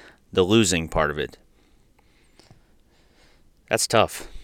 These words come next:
Having lost fights and competitions myself, I know exactly how that feels, and each time it is not easier to deal with.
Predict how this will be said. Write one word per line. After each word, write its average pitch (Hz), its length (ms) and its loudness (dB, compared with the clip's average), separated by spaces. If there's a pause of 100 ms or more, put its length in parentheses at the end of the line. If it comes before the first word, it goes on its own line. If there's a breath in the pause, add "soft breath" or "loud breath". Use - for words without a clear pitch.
(1160 soft breath)
Having 90 320 -2
lost 92 280 -2
fights 98 360 0
and 87 100 -10
competitions 95 600 -4
myself, 104 560 -2 (640 soft breath)
I 90 60 -8
know 90 140 -4
exactly 92 440 0
how 92 140 0
that 82 160 -2
feels, 110 560 0 (800)
and 87 220 -6
each 95 240 -4
time 95 400 0
it 82 140 -8
is 76 180 -8
not 87 440 -2 (300)
easier 78 460 -4
to - 140 -12
deal 71 260 -6
with. - 300 -10